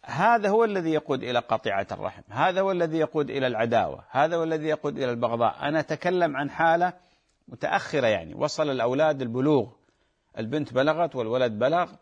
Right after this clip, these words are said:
ومن الصعب جدا أن يبقى ثلاث إخوة، أربع إخوة في بيت واحد، أو اثنين من الإخوة في بيت واحد. فما دام في قدرة يط-، يطلعون، ما فيها شيء. هذا حق للأولاد وحق للزوجة. فأنا يعني ما دام طلبت نصيحة، أنصحهم بأن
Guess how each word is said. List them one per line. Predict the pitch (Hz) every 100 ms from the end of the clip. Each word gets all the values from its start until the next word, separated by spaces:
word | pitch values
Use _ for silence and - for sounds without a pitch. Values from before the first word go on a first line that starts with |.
| _ _ _ _ _ _ _
ومن | - 117 120 127
الصعب | 131 - 180 156
جدا | 165 160 160
أن | 147 139
يبقى | 160 - 143 123
ثلاث | 160 147
إخوة، | 135 - 135 -
أربع | 160 139 143
إخوة | 175 165
في | 175
بيت | 190 175
واحد، | 196 202 - - _ _ _ _ _ 139
أو | 156
اثنين | 151 185 185
من | 170
الإخوة | 165 185 -
في | 147 160
بيت | 180 -
واحد. | 185 196 - - _ _ _ _ _ _ _
فما | 107 110
دام | 131 202
في | 185 202
قدرة | 202 170 131 127 165 180
يط-، | 139
يطلعون، | 135 117 123 185 143
ما | 156
فيها | 180 170
شيء. | - 240 - _ _ -
هذا | 113 120
حق | 190 -
للأولاد | 143 135 127 143 135 123
وحق | - 156 131
للزوجة. | 127 131 139 127 131 - _ _ _ _ -
فأنا | 123 123 151 143 135
يعني | 113 104 113 117
ما | 117 113
دام | 127 117
طلبت | 113 117 -
نصيحة، | 113 107 170 170 151 151
أنصحهم | 117 165 143 143 123
بأن | 98 131